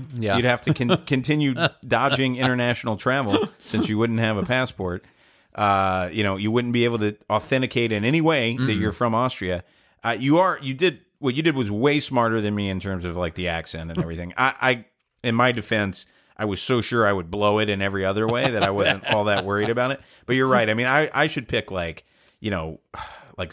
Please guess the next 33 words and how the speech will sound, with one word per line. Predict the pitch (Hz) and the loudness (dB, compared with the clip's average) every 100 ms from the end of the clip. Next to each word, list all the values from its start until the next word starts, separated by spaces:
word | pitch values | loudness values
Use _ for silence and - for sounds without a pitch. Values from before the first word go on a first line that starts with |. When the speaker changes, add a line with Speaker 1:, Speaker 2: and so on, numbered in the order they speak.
| - | -4
Speaker 2:
Romanian | 101 101 110 117 117 113 110 107 | -2 2 4 4 2 2 2 0
or | |
something | 101 110 101 104 | -2 -2 -2 -2
and | 101 | -2
just | 104 - | -4 -2
take | 135 | -2
a | 101 | -2
little | 98 131 151 139 | 0 2 4 4
bit | 120 | 2
of | 107 | 0
time | 110 107 104 | 0 -2 -2
'cause | 101 92 | -4 -2
who's, | 127 110 | -2 -2
who's | 123 117 | -4 -2
gonna | 107 92 | -2 -4
call | 95 90 | -4 -4
you | 87 | -2
on | 87 | 0
Speaker 1:
Yeah. | 117 92 | 0 0
Speaker 2:
it | 78 | -2
exactly? | 87 85 87 | -6 -8 -6
Speaker 1:
And | 82 | -4
so | - 143 | 2 0
few | 104 127 98 | 2 -2 0
Speaker 2:
And | |
then | 110 113 | 0 2
Speaker 1:
people | |
Speaker 2:
be | 107 | 4
Speaker 1:
would | 104 | 4
Speaker 2:
like, | 95 | 4
Speaker 1:
know, | 95 | 4
Speaker 2:
"Oh, | |
I | 95 | 4